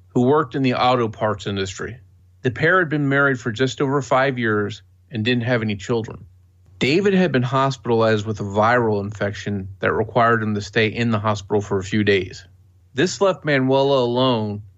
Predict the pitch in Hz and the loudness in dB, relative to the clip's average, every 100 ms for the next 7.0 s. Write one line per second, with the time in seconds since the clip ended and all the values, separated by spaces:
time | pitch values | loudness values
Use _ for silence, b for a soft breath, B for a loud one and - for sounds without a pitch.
0 | - 120 110 104 - 131 135 - 139 120 | -10 -4 -2 -2 -2 0 0 -2 0 2
1 | 117 120 123 117 113 104 104 101 113 101 | 0 -2 -2 0 0 0 -2 -2 -2 -4
2 | - - - _ _ - 123 131 147 160 | -8 -18 -20 _ _ -2 2 4 4 4
3 | 156 160 131 143 - 123 113 110 113 110 | 2 0 0 -2 -2 -4 -2 -2 -2 0
4 | 107 101 110 107 101 - - _ _ _ | 0 2 0 -2 -4 -12 -20 _ _ _
5 | 151 139 143 151 175 170 156 123 127 127 | -2 0 2 2 2 0 -2 0 0 0
6 | 120 117 117 117 117 117 120 117 110 107 | -4 0 0 0 -4 0 0 2 2 0